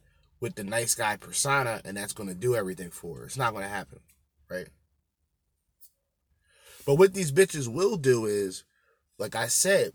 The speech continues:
they'll take advantage of the betas and the nice guys by having beta male orbiters. They'll be sport fucked by the alphas because she,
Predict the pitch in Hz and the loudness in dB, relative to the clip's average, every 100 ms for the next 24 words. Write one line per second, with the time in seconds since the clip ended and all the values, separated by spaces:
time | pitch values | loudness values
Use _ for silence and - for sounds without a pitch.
0 | - 113 123 156 123 117 127 120 110 113 | -4 -4 -2 -4 -4 -6 -4 -4 -4 -8
1 | 92 90 113 147 170 139 127 110 101 90 | -8 -10 -4 -2 -2 -4 -6 -10 -10 -2
2 | 131 196 - 113 113 117 117 117 120 120 | 0 0 0 0 0 -4 -8 -4 -4 -4
3 | 143 113 113 120 135 135 180 208 135 90 | -6 -6 -4 -4 -4 -2 0 -2 -2 -10
4 | - - _ - - - _ - 135 120 | -14 -20 _ -20 -20 -20 _ 0 2 2
5 | 95 117 101 - 165 214 - 160 135 - | -2 -4 0 0 4 2 2 0 0 -2
6 | - 92 120 117 104 95 - _ _ _ | -16 -4 0 2 0 -4 -8 _ _ _
7 | _ _ _ _ _ _ _ - - 160 | _ _ _ _ _ _ _ -8 2 4
8 | 240 131 131 131 123 135 165 139 - 175 | 4 0 -4 -6 -8 -2 0 2 2 2
9 | 208 208 185 | 0 0 -4